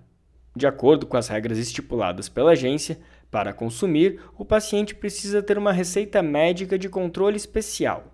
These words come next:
e o óleo só pode ser vendido em farmácias e drogarias. O produto autorizado foi desenvolvido em um laboratório de genéricos localizado no oeste do Paraná,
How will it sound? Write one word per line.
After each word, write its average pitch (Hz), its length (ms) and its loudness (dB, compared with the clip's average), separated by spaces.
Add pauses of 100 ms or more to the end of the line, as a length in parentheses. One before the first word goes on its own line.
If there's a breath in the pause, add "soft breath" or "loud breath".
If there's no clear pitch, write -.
e 117 100 2
o 156 100 6
óleo 143 300 8
só - 200 -4
pode 107 260 -4
ser 104 180 -8
vendido 165 560 -2 (160 loud breath)
em 170 120 -4
farmácias 175 760 2
e - 80 -10
drogarias. 185 880 0 (240)
O 113 120 -6
produto 127 420 2
autorizado 147 720 4
foi 185 240 0
desenvolvido 175 640 0
em 147 40 0
um 151 80 2
laboratório 123 600 2
de 107 100 -8
genéricos 170 760 2
localizado 185 600 2
no 190 140 0
oeste 180 400 4
do 190 100 -6
Paraná, 180 520 0